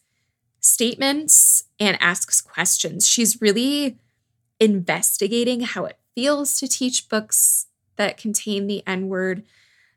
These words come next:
academically what it means to teach these books, and I just really love that essay. It's, it is important to be asking those questions. And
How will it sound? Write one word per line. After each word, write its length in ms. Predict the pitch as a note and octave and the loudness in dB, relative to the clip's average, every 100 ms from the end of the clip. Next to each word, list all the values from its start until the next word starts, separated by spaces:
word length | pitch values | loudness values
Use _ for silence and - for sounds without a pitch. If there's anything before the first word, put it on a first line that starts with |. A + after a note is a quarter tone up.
| - | -8
academically 840 | - - - - B3 B3 A#3 A#3 | -6 -6 -4 0 2 0 0 0
what 200 | A3 G#3+ | 2 2
it 120 | G#3+ G3+ | 0 0
means 380 | G3+ G3+ G3+ - | -2 2 0 0
to 120 | F#3+ | -2
teach 380 | - F#3+ - - | -4 -2 -2 0
these 280 | F3+ E3 | -2 0
books, 680 | - E3+ E3 E3+ - - - _ _ - | -2 -4 -6 -4 0 2 0 _ _ -6
and 420 | F#3+ F3 E3+ E3+ - - | -4 -4 -4 -6 -6 -6
I 440 | E3+ F3 F3 F3 | -6 -6 -6 -8
just 320 | - - - - _ _ _ _ - | -4 0 0 -4 _ _ _ _ -16
really 540 | G3 E3+ E3+ F3 E3+ | -12 -4 -4 -2 -6
love 260 | E3 D#3+ - | -8 -10 -10
that 180 | - - | -10 -6
essay. 520 | - - - - - - | -2 -2 -4 -8 -10 -8
It's, 600 | E3 - - - - - _ _ _ _ _ _ _ _ | -6 0 4 4 2 -4 _ _ _ _ _ _ _ _
it 120 | G3 | 0
is 440 | F#3+ F3 E3 - - | 2 2 0 0 0
important 500 | G3+ F#3+ A3+ A3 G#3+ | -2 -2 2 4 4
to 100 | F#3+ | 0
be 140 | F#3+ | 0
asking 360 | F3 E3+ - E3 | 0 2 -2 -6
those 180 | D#3 - | -8 -8
questions. 680 | - - - - G#3 - - _ _ _ _ - | -6 -6 -6 -8 -6 -6 -6 _ _ _ _ 0
And 440 | G#3+ G#3 G3+ G3+ | 4 4 2 0